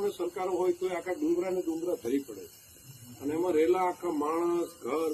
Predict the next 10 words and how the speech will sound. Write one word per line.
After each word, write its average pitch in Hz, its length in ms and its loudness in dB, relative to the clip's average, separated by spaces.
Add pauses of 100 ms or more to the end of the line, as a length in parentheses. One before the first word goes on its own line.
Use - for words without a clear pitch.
બધું 233 500 -2 (100)
નદીમાં 147 360 -2 (880)
જતું 135 280 -2
રહે 143 80 2
છે. 135 140 -4
આ 151 60 -4
એક 165 260 2
બે 202 100 8
જગ્યાએ 185 340 4
નહીં, 156 200 0